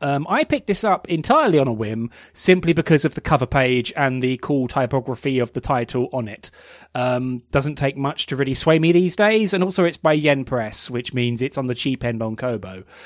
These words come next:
So, you know, four pound fifty later, I had a copy of it. Um, the author is Wataru Midori, who I've not heard of before, but did a quick dig into their previous, um, work. And it appears they do do quite a few sort of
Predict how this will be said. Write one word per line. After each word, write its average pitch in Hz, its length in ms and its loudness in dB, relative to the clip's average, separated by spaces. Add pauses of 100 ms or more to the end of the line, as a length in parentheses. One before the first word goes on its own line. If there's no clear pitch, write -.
(120)
So, 117 420 2
you 160 100 0
know, 120 160 0
four 151 180 0
pound 123 260 0
fifty 131 320 -4
later, 139 540 2
I 123 120 -2
had 117 140 -4
a 113 40 -10
copy 123 320 0
of 107 120 -4
it. 110 220 -12 (220)
Um, 143 380 -2 (340)
the 147 160 -2
author 214 500 4
is 143 300 2
Wataru 143 500 2
Midori, 165 560 0 (640)
who 131 120 4
I've 113 180 2
not 156 160 -4
heard 143 160 0
of 127 120 0
before, 143 340 0
but 135 140 -2
did 135 140 -4
a - 20 -6
quick - 240 -10
dig 131 160 -2
into 123 240 -6
their 117 320 -2
previous, 120 680 -4
um, 117 360 -4
work. 131 500 -2 (440)
And 139 100 -4
it 151 60 -4
appears 147 320 2
they 139 140 2
do 151 180 4
do 135 160 0
quite 147 240 -4
a 127 40 -8
few 147 200 -4
sort 135 240 -2
of 120 200 -6